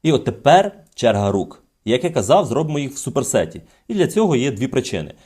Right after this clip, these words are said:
По-перше, економія часу. По-друге, шалений памп. Почнемо ми з штанги,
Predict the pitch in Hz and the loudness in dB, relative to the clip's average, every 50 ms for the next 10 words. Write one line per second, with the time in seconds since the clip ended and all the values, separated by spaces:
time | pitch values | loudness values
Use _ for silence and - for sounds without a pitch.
0 | _ _ _ 208 202 160 143 107 92 - - 82 - - - - 156 160 160 156 | _ _ _ 2 6 8 8 6 6 4 -10 -14 -14 -12 -8 -4 -2 -2 0 0
1 | 147 139 - 107 87 85 87 - 165 170 180 - _ _ _ _ _ _ _ 175 | -2 -2 0 0 0 0 -2 -4 -6 -6 -6 -8 _ _ _ _ _ _ _ 0
2 | 139 - 110 123 170 190 196 135 85 - - - - - 151 135 120 107 101 101 | 2 2 4 4 4 4 4 0 -2 -6 -14 -14 -6 2 4 4 4 4 2 0
3 | 95 - - 101 78 - - _ _ _ _ _ _ 180 170 165 156 170 214 247 | -4 0 0 -2 -2 -2 -8 _ _ _ _ _ _ -2 -2 0 0 0 2 2
4 | 240 214 147 104 90 - - - - 170 151 113 85 85 82 | 2 0 0 -2 -4 -4 -8 -2 0 0 0 0 -2 -6 -10